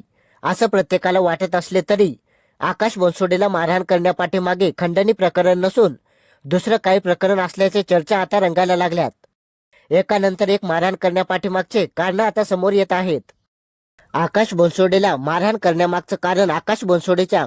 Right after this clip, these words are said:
कुटुंबाकडून लपवण्याचा प्रयत्न करण्यात येत आहे. कारण आकाश बनसोडेला मारहाण करणाऱ्या आरोपींची कसल्याही प्रकारची गुन्हेगारी पार्श्वभूमी राहिलेली नाही. जर आकाश बनसोडेला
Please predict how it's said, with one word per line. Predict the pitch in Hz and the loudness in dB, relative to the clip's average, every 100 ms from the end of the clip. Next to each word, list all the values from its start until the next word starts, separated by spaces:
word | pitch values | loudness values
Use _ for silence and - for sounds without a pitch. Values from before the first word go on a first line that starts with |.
| - | -2
कुटुंबाकडून | 170 208 202 196 190 220 | 0 2 0 0 0 0
लपवण्याचा | 170 180 185 180 214 | 0 0 0 2 0
प्रयत्न | 190 180 202 | 0 0 0
करण्यात | 190 180 185 175 | 0 0 2 0
येत | 165 | 0
आहे. | 147 101 _ _ _ _ _ _ - | -2 -4 _ _ _ _ _ _ -4
कारण | 180 214 | 0 2
आकाश | 226 190 208 196 | 0 0 -2 0
बनसोडेला | 185 180 208 202 220 | -2 0 0 2 0
मारहाण | 175 160 190 | 0 0 0
करणाऱ्या | 185 190 190 202 196 | 0 0 2 2 2
आरोपींची | 175 170 190 180 165 - _ _ _ _ | 0 0 -2 0 -4 -4 _ _ _ _
कसल्याही | 185 190 208 233 | -2 0 0 0
प्रकारची | 202 190 196 190 | 0 0 0 0
गुन्हेगारी | 190 175 196 196 202 | 0 0 0 2 0
पार्श्वभूमी | 214 196 - 190 190 214 | 0 -2 -2 0 2 2
राहिलेली | 180 180 185 185 | 2 2 2 2
नाही. | 180 175 127 - _ _ _ _ _ _ - | 0 -2 -6 -10 _ _ _ _ _ _ -10
जर | 131 185 | 2 2
आकाश | 202 165 202 202 | 2 0 -2 -2
बनसोडेला | 175 165 190 170 185 165 | -2 -2 0 0 0 -2